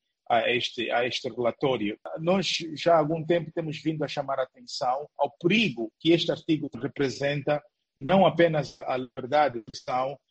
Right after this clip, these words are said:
mas também a, a, ao, ao processo democrático que nós estamos a tentar construir em Angola. Os angolanos hoje,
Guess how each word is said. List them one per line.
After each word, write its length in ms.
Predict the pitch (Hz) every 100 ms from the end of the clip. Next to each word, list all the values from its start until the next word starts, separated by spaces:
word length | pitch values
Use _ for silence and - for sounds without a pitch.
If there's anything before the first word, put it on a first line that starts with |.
| _
mas 240 | - 127 -
também 680 | 131 127 139 139 143 143 -
a, 140 | 123
a, 200 | 123 117
ao, 460 | 117 120 127 120 127
ao 80 | 120
processo 500 | - - 254 208 143
democrático 680 | 139 131 131 127 127 - - _ _
que 80 | 131
nós 140 | 131
estamos 260 | - 139 127
a 60 | 127
tentar 320 | 123 117 123
construir 460 | 131 123 - 120
em 40 | 120
Angola. 480 | 120 120 107 95 -
Os 160 | 175 180
angolanos 760 | 160 143 180 190 160 147 -
hoje, 500 | 151 160 160 117 113